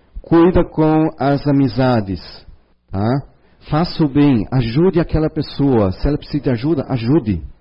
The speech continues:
tá?" Passe coisas positivas também pra eles, tá? Pensamento cria. Então, se o pai ou a mãe tem aquela mentalidade não e não e não,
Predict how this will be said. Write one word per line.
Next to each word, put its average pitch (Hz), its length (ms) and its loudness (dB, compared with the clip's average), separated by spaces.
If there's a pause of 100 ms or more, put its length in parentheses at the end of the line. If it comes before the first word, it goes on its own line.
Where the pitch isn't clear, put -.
(600)
tá?" 120 260 0 (960)
Passe 139 380 -2
coisas 147 420 -2
positivas 135 680 -4
também 95 260 -4
pra 90 140 -6
eles, 82 280 -8
tá? 113 300 -6 (1300)
Pensamento 139 760 0 (400)
cria. 135 480 2 (1300)
Então, 123 280 0
se - 180 -2
o 185 60 2
pai 143 500 0
ou 123 140 2
a 123 60 2
mãe 123 480 0 (960)
tem 156 240 4
aquela 156 320 2
mentalidade 123 840 2
não 143 460 4
e 127 80 0
não 123 320 2
e 117 100 4
não, 143 400 2